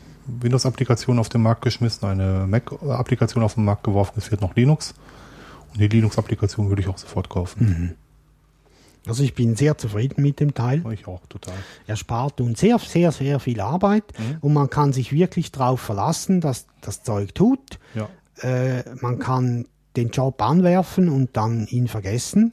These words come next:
Speaker 1: Genau.
Speaker 2: Man kriegt dann eine Mail, wenn er fertig ist, mit dem Link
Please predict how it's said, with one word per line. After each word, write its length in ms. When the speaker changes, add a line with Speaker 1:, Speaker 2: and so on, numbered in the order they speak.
Speaker 1:
Genau. 220
Speaker 2:
Man 140
kriegt 280
dann 120
eine 180
Mail, 300
wenn 100
er 80
fertig 400
ist, 220
mit 220
dem 300
Link 280